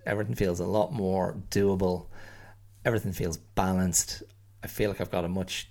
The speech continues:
healthier perspective on various aspects of things that are important to me in my life at this moment. And it just sits in a much more natural place. It's not extreme.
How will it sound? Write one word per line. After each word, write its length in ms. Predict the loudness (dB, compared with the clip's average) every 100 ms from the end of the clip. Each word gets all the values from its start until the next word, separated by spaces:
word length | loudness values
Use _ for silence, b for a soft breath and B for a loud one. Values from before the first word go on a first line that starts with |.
| -18 -18
healthier 580 | -6 0 2 2 0 0
perspective 920 | 0 0 2 0 0 0 0 0 -8 -8
on 480 | -6 -4 -4 -6 -8 -12 -20 -20 -20 -8
various 460 | 0 2 2 0 -2
aspects 420 | -4 -6 -4 -6
of 80 | -6
things 260 | -4 -4
that 140 | -4 -6
are 220 | -6 -10 B B
important 460 | -6 2 2 2 0
to 80 | -2
me 100 | 0
in 80 |
my 100 | 0
life 340 | 0 -2 -2 -6
at 120 | -6
this 200 | -4 -2
moment. 460 | 0 0 -2 -4 -8 B B B B B B -12 -4
And 600 | -2 0 -2 -2 -4 -6 -2
it 120 | 0
just 400 | 4 4 4 -2
sits 680 | 0 6 8 8 6 0 0 -2
in 100 | -2
a 40 | 0
much 220 | -2 0
more 140 | 0
natural 520 | 0 -2 -4 -4 -4
place. 560 | -2 2 2 2 -2 -4 B B B -4
It's 180 | -4 0
not 140 | 0
extreme. 680 | 2 0 2 4 6 4 2